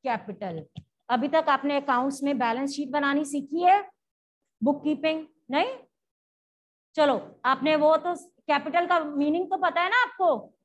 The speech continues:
तो you, what do you write? The initial amount invested by the proprietor, how do you write it?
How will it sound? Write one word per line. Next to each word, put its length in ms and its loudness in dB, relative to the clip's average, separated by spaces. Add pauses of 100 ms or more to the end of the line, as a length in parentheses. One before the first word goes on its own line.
(540)
तो 80 2
you, 200 2 (300)
what 380 2
do 80 0
you 120 0
write? 480 0 (160)
The 120 0
initial 400 -6
amount 300 -6
invested 400 -8
by 100 0
the 140 -4
proprietor, 580 0
how 200 0
do 80 -4
you 100 -6
write 260 -2
it? 260 -6